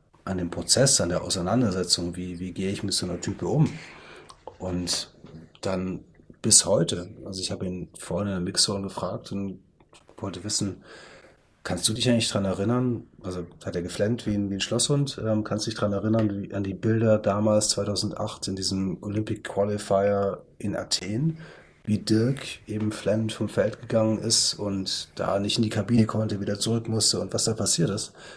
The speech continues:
Was für mich einer der Gründe, warum, warum ich da hingefahren bin, weil ich mich dran erinnert habe und dachte, ey, hier kann was Besonderes passieren. Und er meinte, nee, da habe ich gerade erst angefangen, Basketball zu spielen. Die Bilder, die ich im Kopf hatte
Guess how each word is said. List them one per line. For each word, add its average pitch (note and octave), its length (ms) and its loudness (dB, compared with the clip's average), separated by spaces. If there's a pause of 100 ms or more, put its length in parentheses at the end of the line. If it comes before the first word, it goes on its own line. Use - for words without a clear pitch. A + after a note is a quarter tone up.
Was F#2+ 160 0
für A#2 100 4
mich C#3+ 240 6
einer B2 180 4
der A2+ 120 4
Gründe, A2+ 340 2
warum, F#2+ 360 -2
warum G#2 200 0
ich F#2+ 80 0
da - 80 -2
hingefahren F#2 460 0
bin, F2+ 160 -8
weil F2 120 0
ich - 300 -6 (480)
mich A2 140 -4
dran G2+ 180 2
erinnert A2+ 320 2
habe G2 180 -2
und F#2+ 100 -4
dachte, F2+ 360 -4
ey, C#2+ 160 -8 (540)
hier G#2+ 160 -6
kann G#2+ 160 0
was G2+ 160 2
Besonderes F#2+ 400 -2
passieren. A2+ 460 -2 (720)
Und F#2+ 120 -2
er F2 80 0
meinte, F2 260 0
nee, F2 300 0 (560)
da F2 80 -2
habe F2+ 100 -2
ich - 100 -4
gerade F#2+ 140 0
erst F#2+ 160 2
angefangen, F#2 460 -2
Basketball F2+ 400 -2
zu F2 120 -8
spielen. G2+ 480 -4 (420)
Die G2+ 100 -4
Bilder, G#2+ 320 2
die G2 200 -4
ich D#3 140 4
im C#3+ 120 6
Kopf - 280 -4
hatte F#2+ 400 -4